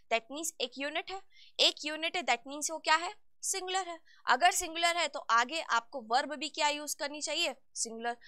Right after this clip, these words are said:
अब हमने इधर आगे पढ़ा तो इन्होंने क्या लिख दिया भैया? हैव लिख दिया।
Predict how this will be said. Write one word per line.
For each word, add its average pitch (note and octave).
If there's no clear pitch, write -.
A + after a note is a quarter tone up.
अब A3+
हमने B3
इधर F4
आगे C4+
पढ़ा E4
तो A3
इन्होंने A#3+
क्या E4
लिख D#4
दिया D4
भैया? C#4+
हैव A3
लिख A#3+
दिया। B3